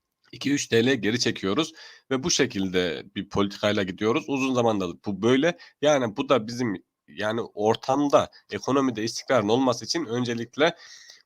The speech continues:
bu ortada uygulanan politikaya bir şekilde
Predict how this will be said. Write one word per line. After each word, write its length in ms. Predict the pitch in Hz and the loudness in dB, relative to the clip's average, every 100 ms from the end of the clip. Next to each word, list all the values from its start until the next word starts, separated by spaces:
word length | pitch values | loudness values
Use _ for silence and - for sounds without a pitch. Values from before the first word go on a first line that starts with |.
| - | 0
bu 220 | 151 120 | 2 4
ortada 340 | 110 - 123 123 | 4 4 2 2
uygulanan 800 | 113 110 110 113 123 107 78 - _ - | 2 2 2 4 4 4 0 -12 _ -6
politikaya 720 | 104 98 - 101 117 156 - _ _ 147 | -4 -4 -4 0 2 2 -2 _ _ -2
bir 120 | 156 | 0
şekilde 760 | - 98 - 95 101 165 165 | 0 -6 -6 -8 -2 0 -2